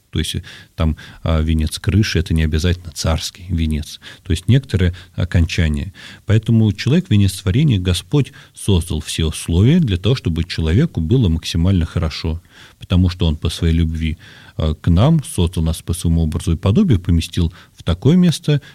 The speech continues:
где нет ничего, ни смерти, ни болезни, ни воздыхания, ни зла никакого. Но мы своей свободой, в принципе, от этого отказались через грехопадение, и сейчас немножко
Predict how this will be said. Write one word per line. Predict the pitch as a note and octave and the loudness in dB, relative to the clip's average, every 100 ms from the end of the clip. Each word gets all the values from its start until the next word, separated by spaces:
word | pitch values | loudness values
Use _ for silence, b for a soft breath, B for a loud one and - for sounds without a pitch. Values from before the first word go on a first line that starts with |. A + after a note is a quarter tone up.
| - | -6
где | F2+ E2+ F2+ D3 G2+ | -2 0 2 4 6
нет | F#2+ C#3 - | 4 2 0
ничего, | F2 - F2 E2 | -2 -2 -2 0
ни | F2 | 0
смерти, | - B2 F3 - - | 0 0 0 0 0
ни | F2 | 2
болезни, | D#2+ E2+ C#3 - | 2 2 2 2
ни | E2+ | 0
воздыхания, | D#2 D#2 E2 - B2 A2 E2+ | 0 -2 -4 0 2 4 2
ни | E2 | 2
зла | D#2+ F2 B2 | 0 2 2
никакого. | A2+ G#2+ G#2 G#2 G2+ B B B | 2 0 -2 0 -2 B B B
Но | C#3 G#3 A3 A#2 | 2 4 4 2
мы | F#2 F2 D3 | 2 2 2
своей | - F2 | 2 0
свободой, | - E2+ D#2+ B2+ G#2 | 0 0 2 2 0
в | - | -2
принципе, | A2 G2 - - | -2 -2 -2 -2
от | E2+ | -2
этого | F2 - E2+ | -2 -2 -2
отказались | - F#2 E2 D2+ - - | -2 -2 -2 -2 -6 -10
через | - E2 E2+ | -6 -6 -4
грехопадение, | E2 - - - D#2+ E3+ A3 G#3 B B B - | -8 -8 -4 0 2 4 4 2 B B B -2
и | C#3+ D#3 | 2 2
сейчас | - - - A#2 - F#2 | 0 -6 0 0 0 2
немножко | E2 F2+ - F2+ | 2 2 0 -2